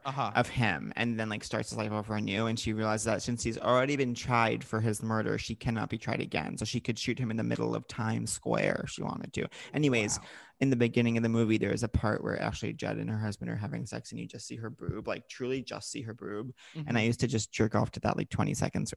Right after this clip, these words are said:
Speaker 2: or, like, that five seconds where you see her boob.
Speaker 1: Wow. And at that point, were, were you like, did you like the boob or you just like
Speaker 2: At that point, it's like anything goes.
Speaker 1: Sure.
Speaker 2: You know what
Speaker 1: Anything
Speaker 2: I mean?
Speaker 1: goes. Yeah,
Speaker 2: Yeah.
Speaker 1: yeah, I get that. I get that. It's totally. Yeah, it's weird. I, I,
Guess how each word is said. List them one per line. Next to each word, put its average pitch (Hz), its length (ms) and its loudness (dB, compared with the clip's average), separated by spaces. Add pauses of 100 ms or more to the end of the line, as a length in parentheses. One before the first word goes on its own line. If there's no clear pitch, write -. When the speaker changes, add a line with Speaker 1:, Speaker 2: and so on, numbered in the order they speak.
Speaker 2:
or, - 80 8
like, 113 180 8
that - 160 2 (200)
five 110 180 4
seconds - 320 -2
where - 80 0
you - 60 0
see - 140 -2
her - 80 -2
boob. - 380 0 (500)
Speaker 1:
Wow. 110 520 -6
And 127 360 -2
at 139 200 0
that 147 180 2
point, 151 340 0
were, 127 140 2 (160)
were 120 120 2
you 117 120 2
like, 110 300 -2
did 117 160 -4
you 113 80 0
like 131 180 2
the 190 80 2
boob 190 260 8
or 131 120 10
you 123 100 4
just 117 220 0
like 113 180 -2 (260)
Speaker 2:
At 151 140 10
that 220 220 8
point, 156 320 6
it's - 160 2
like 117 180 8
anything 110 960 4
goes. 90 300 8
Speaker 1:
Sure. 139 160 2 (200)
Speaker 2:
You 120 140 4
know 120 60 10
what 123 80 10
Speaker 1:
Anything 196 200 8
Speaker 2:
I - 40 6
mean? 110 100 2
Speaker 1:
goes. - 420 -4
Yeah, 156 220 2
Speaker 2:
Yeah. - 140 10
Speaker 1:
yeah, 165 100 6
I 202 80 6
get 110 220 -2
that. 104 320 -4
I 131 100 4
get 110 220 -8
that. 90 160 -10
It's - 120 -10
totally. 101 460 -4 (340)
Yeah, 214 200 8 (100)
it's 160 160 0
weird. 247 460 8
I, 165 180 8
I, 156 140 2